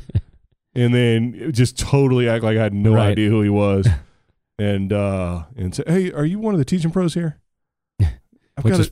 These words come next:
Speaker 2: probably sad how many people there didn't know who he was.
Speaker 1: You know what's funny? I, I, I was thinking about that. I was down there on the courts, and all my guys knew. You know, my
Speaker 2: Right.
Speaker 1: they're college tennis players. They're all,
Speaker 2: Yeah.
Speaker 1: you know, eighteen to twenty-one or two at the most.
Speaker 2: So they grew up watching him.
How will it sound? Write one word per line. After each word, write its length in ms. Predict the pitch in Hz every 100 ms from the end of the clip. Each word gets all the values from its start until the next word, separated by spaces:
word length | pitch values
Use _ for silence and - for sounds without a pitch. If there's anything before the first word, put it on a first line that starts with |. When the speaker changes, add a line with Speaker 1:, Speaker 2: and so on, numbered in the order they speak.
| -
Speaker 2:
probably 260 | - 117 104
sad 280 | - 107 101
how 80 |
many 140 | 101 92
people 200 | 101 85
there 280 | 80 92 82
didn't 180 | 95
know 120 | 85 82
who 80 |
he 120 | 82 80
was. 200 | 82 143
Speaker 1:
You 60 |
know 120 | 180 220
what's 180 | 196
funny? 440 | - 165 180 190 -
I, 320 | 151 139 147
I, 60 | 165
I 100 | 165
was 180 | 156 151
thinking 300 | - 202 202
about 260 | 143 123 117
that. 140 | 135
I 20 |
was 80 | 127
down 200 | 120 185
there 100 | 226
on 60 | 190
the 80 | 151
courts, 400 | - 143 131 -
and 80 | 131
all 160 | 214
my 120 | 214
guys 380 | 143 127 117 104
knew. 260 | 104 95 92
You 120 | 123
know, 140 | 110 104
my 120 | 107
Speaker 2:
Right. 140 | 101 73
Speaker 1:
they're 360 | 143 160 98 123
college 340 | 160 156 143
tennis 200 | 123 110
players. 300 | 127 120 117
They're 140 | 123
all, 200 | 135 143 135
Speaker 2:
Yeah. 280 | 135 80 71
Speaker 1:
you 80 |
know, 200 | 139 123 -
eighteen 520 | 147 156 151 139 135
to 100 | 120
twenty-one 800 | - 131 127 120 127 117 120 117
or 80 | 110
two 500 | 135 127 113 110 123
at 80 | 113
the 60 |
most. 380 | 107 110 104 104
Speaker 2:
So 80 | 101
they 80 | 101
grew 200 | 87 98
up 120 | -
watching 300 | 87 - 80
him. 340 | 80 87 85